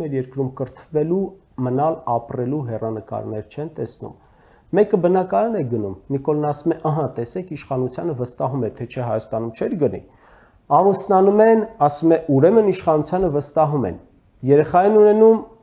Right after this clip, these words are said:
ասում է. «Ուրեմն մեր խոստացած ապագային վստահում են»։ Այդպես լղոզում է, իսկ որ բուհերը կիսադատարկ են, դա ինչ մասն է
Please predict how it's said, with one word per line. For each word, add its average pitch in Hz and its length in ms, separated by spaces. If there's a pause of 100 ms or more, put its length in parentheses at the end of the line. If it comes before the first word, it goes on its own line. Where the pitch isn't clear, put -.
(100)
ասում 170 240
է. 170 80
«Ուրեմն 185 420
մեր 170 220
խոստացած 160 560
ապագային 147 480
վստահում 131 500
են»։ 95 80 (140)
Այդպես 131 400 (160)
լղոզում 185 500
է, 95 80 (720)
իսկ - 220
որ 131 180
բուհերը 120 400
կիսադատարկ 113 760 (100)
են, 110 60 (840)
դա 185 160
ինչ 185 100 (120)
մասն 107 320
է - 20